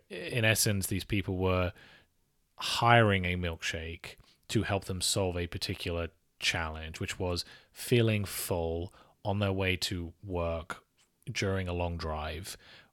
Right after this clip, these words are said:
without having something that's gonna get all over the place, like an Egg McMuffin as they're driving seventy miles down the road, something that was cheap, something that didn't make them feel, like, too full, because, hey, we're going to work. We don't wanna feel like we're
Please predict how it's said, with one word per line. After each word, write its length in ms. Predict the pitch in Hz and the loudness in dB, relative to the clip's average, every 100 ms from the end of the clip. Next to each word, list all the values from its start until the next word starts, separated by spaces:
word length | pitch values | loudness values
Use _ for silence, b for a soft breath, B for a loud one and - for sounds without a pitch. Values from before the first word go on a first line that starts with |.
| - | -2
without 380 | 95 95 95 | 4 6 6
having 300 | 92 104 95 | 4 2 0
something 340 | 87 92 87 92 | 0 -4 -4 -6
that's 120 | 85 | -6
gonna 120 | 90 | -4
get 160 | 87 110 | 2 8
all 160 | 135 | 8
over 220 | 113 101 95 | 8 6 2
the 80 | |
place, 480 | 90 101 92 92 - | -2 0 2 2 0
like 180 | 87 82 | -4 -2
an 60 | 92 | -2
Egg 160 | 90 | -2
McMuffin 520 | 95 90 92 - 95 | -2 -4 -4 -4 -4
as 100 | 87 | -4
they're 100 | 87 | -4
driving 340 | 82 87 85 85 | -2 -2 -2 -4
seventy 280 | - 85 82 | -6 -6 -6
miles 260 | 82 82 | -6 -6
down 180 | 85 80 | -6 -6
the 80 | 80 | -4
road, 440 | 98 98 95 92 - B B - | 0 2 2 0 -4 B B -8
something 260 | 101 92 | -6 -4
that 140 | 87 82 | -6 -6
was 120 | 85 | -2
cheap, 440 | - 135 120 117 B B B | 4 6 6 4 B B B
something 280 | - 98 95 | -6 -4 -2
that 100 | 90 | -4
didn't 180 | 101 98 | -4 -2
make 120 | 95 | -4
them 140 | 98 | -4
feel, 200 | 90 95 | -4 -2
like, 280 | 92 90 - | 0 -2 -2
too 280 | - 127 127 | 2 4 4
full, 440 | 120 - 127 127 127 | 4 6 8 8 6
because, 340 | 101 - 98 | 2 -2 -2
hey, 220 | - 107 | 0 0
we're 140 | 90 87 | 0 -2
going 160 | 101 | -2
to 60 | 92 | 0
work. 360 | 92 87 85 | 2 0 0
We 80 | 98 | -2
don't 80 | 95 | -2
wanna 160 | 90 85 | -4 -6
feel 220 | 90 85 | -6 -6
like 180 | 85 | -6
we're 80 | - | -8